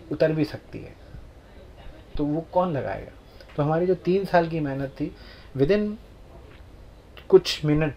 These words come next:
चंद मिनटों के अंदर वो वापस zero हो गई। We again came on the same position। तो कुछ option नहीं था। Then फिर उसके बाद में एक option तो ये था कि कोई बात नहीं, जो अन्याय हुआ है, सह लो। उन्होंने कहा, "आप उनके आने दीजिए, उसके बाद लगाइएगा।"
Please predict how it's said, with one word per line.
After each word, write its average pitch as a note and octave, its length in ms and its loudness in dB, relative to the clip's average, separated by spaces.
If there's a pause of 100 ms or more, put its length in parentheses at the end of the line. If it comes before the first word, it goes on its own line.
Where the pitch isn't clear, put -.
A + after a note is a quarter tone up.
(100)
चंद E3+ 280 2
मिनटों D#3 460 2
के D#3+ 100 -2
अंदर C3 340 -2 (420)
वो D3 180 2
वापस C3 260 -2
zero G2+ 240 -8
हो F2 160 -12
गई। - 80 -18 (720)
We C#3+ 60 2
again D3 300 -2
came C3 220 -4
on B2+ 80 -10
the C3 120 -8
same A2+ 200 -10
position। - 400 -18 (1160)
तो D#3+ 80 2
कुछ F#3 200 8
option G3+ 280 12
नहीं G3+ 140 0
था। E3 220 4 (300)
Then D#3+ 480 0
फिर D#3 160 0
उसके D3+ 240 -2
बाद D3 260 2
में C#3+ 460 -2 (140)
एक D3+ 180 2
option D#3 320 4
तो D#3 80 0
ये D3+ 100 2
था D#3 120 0
कि D3 140 -12
कोई C#3+ 200 -2
बात D3 240 0
नहीं, D#3 180 -6
जो C3+ 120 -2
अन्याय B2 360 -6
हुआ B2 280 -6
है, A2 240 -8 (240)
सह A2+ 160 -8
लो। C#3+ 220 -4 (460)
उन्होंने C#3 260 -4
कहा, D#3 120 4
"आप D#3 120 4
उनके D3+ 280 -2
आने D3 260 -2
दीजिए, F3+ 260 -2
उसके D#3+ 220 -2
बाद C3+ 200 -2
लगाइएगा।" A2+ 540 -8